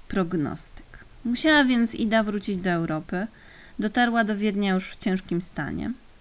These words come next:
E, lekarze orzekali bardzo dziwne różne rzeczy, a to, że ma raka wątroby, a to to, a to śma, ale prawdopodobnie była to po prostu malaria, którą nazwali madagaskarską gorączką. E, była to choroba oczywiście nieuleczalna już, e, zwłaszcza w tym stanie Idy.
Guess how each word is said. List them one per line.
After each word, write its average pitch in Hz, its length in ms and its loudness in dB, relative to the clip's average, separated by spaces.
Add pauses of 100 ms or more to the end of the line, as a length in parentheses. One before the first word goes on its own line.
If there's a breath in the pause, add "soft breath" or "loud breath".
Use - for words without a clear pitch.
(680 loud breath)
E, 226 180 2
lekarze 285 680 2
orzekali 240 480 2
bardzo 214 320 2
dziwne 196 340 0
różne 175 320 2
rzeczy, 254 340 4
a 196 60 2
to, 190 140 0
że 180 120 2
ma 180 140 2
raka 180 280 0
wątroby, 220 600 2
a 190 80 2
to 190 140 -6
to, 262 160 2
a 233 100 6
to 214 140 -2
śma, 262 260 4
ale 240 100 2
prawdopodobnie 208 720 0
była 190 160 2
to 208 120 -2
po 247 100 0
prostu 208 440 2
malaria, 208 540 2 (720 loud breath)
którą 262 280 4
nazwali 208 460 4
madagaskarską 190 960 0
gorączką. 190 640 0 (540 loud breath)
E, 254 120 2
była 277 260 6
to 233 100 0
choroba 196 320 2
oczywiście - 380 0
nieuleczalna 214 800 4
już, 196 480 0
e, 190 120 -2
zwłaszcza 185 400 -2
w - 60 -10
tym 185 180 -2
stanie 170 380 -2
Idy. 208 360 0